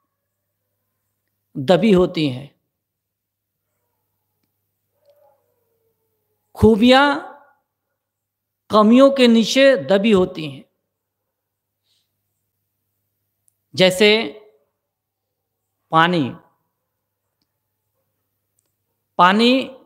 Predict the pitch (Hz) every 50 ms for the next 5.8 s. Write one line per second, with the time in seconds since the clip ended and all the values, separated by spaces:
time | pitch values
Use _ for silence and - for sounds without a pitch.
0 | _ _ _ _ _ _ _ _ _ _ _ _ _ _ _ _ _ _ _ _
1 | _ _ _ _ _ _ _ _ _ _ _ _ _ _ _ _ _ _ - 170
2 | 190 208 202 202 - - 247 240 240 247 254 247 302 311 - _ _ _ _ _
3 | _ _ _ _ _ _ _ _ _ _ _ - 151 156 160 185 214 220 226 233
4 | 226 - - - - - _ _ _ _ _ _ _ _ _ _ _ _ _ _
5 | _ _ _ - 185 185 190 180 - 220 214 214 220 220 220